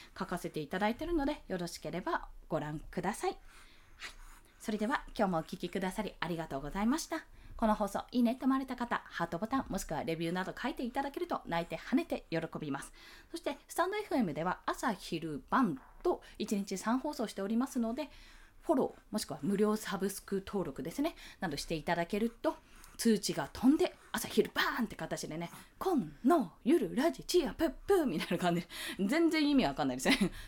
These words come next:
「今のゆるラジチアプップ」っていう、三分割になったかなって感じで通知が飛びますので、よろしければお願いいたします。はい。ということで、えー、七キロ息子抱えての収録はなかなかヘビーでございました。筋肉痛になりそう。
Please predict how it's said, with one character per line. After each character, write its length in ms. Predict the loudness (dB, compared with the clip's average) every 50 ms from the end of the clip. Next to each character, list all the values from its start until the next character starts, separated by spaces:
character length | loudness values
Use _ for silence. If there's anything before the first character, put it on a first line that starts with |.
| -4 2
「今 180 | 4 6 6
の 160 | 6 6 4 -2 -10 0
ゆ 140 | 4 6 6
る 100 | 6 4
ラ 140 | 2 0 -2
ジ 120 | -4 -4 -4
チ 100 | 0 0 0
ア 20 | 0
プ 140 | 0 -4
ッ 20 | -4
プ」 120 | -2 -2
っ 40 | -4
て 220 | -4 -6 -6 -6
い 120 | -4 -4 -6
う、 60 | -8 -12 -16 -16 -18 -18 -14 -12 -10
三 260 | -2 2 4 4 6
分 120 | 4 4 2
割 180 | 0 -2 -2
に 60 | -4
な 80 | -4 -4
っ 20 |
た 100 | -6 -8
か 80 | -6 -6
な 80 | -6 -6
っ 20 | -8 -14 -16 -16 -16 -16 -10 -10
て 80 | -2
感 200 | 2 4 4 4
じ 120 | 2 2 2
で 200 | 2 2 0 2
通 180 | 0 0 0
知 80 | 2 0
が 80 | 0
飛 140 | 0 2 2
び 120 | 2 4 4
ま 100 | 2 2
す 100 | 0 0
の 80 | 0
で、 200 | 0 0 0 -2
よ 60 | -4
ろ 80 | -4 -4
し 80 | -4 -2
け 100 | -2 0
れ 80 | 2
ば 140 | 2 0 0 0
お 80 | -2 -4
願 120 | -4 -4 -4 -4 -6 -6
い 100 | -6 -8 -10
い 100 | -12 -12
た 180 | -10 -10 -10 -8
し 220 | -8 -8 -6 -4
ま 300 | -2 0 2 2 2 0
す。 200 | 0 -4 -8 -12 -18 -20 -20 -20 -20 -20 -20 -18 -10
は 120 | -6 -6 -6
い。 60 | -6 -8 -16 -20 -18
と 80 | -16 -8
い 20 |
う 20 | -8
こ 80 | -4
と 100 | -4 -2
で、 160 | -2 -2 -2 -2 -2
え 240 | -2 -2 -2 -2 -2
ー、 20 | -2
七 260 | 0 0 0 0 0
キ 120 | -2 -2
ロ 100 | -2 -2 -2
息 220 | -2 -2 -2 -2
子 120 | -4 -4
抱 360 | -2 -2 -4 -4 -4 -2 -2 -2
え 60 | -2
て 120 | -2 -2
の 200 | 0 0 -2 -2 -6 -12 -16 -16 -14 -12
収 260 | -6 -4 -4 -2 -2
録 280 | -2 -4 -4 -2 -2 0
は 180 | 0 0 -2 -2
な 160 | -4 -4 -4 -4
か 140 | -4 -4
な 100 | -4 -2
か 140 | -2 -4 -4 -4
ヘ 200 | -4 -4 -2 -2
ビ 100 | 0 -2
ー 40 |
で 80 | -2 -4
ご 100 | -6 -6
ざ 140 | -6 -4 -4
い 40 | -4
ま 80 | -6
し 60 | -6
た。 100 | -8 -10 -12 -12 -8
筋 120 | -4 -2
肉 180 | -2 -2 -4 -6
痛 120 | -6 -4
に 120 | -2 -2 -2
な 100 | -4 -4
り 60 | -6
そ 120 | -6 -6
う。 40 | -8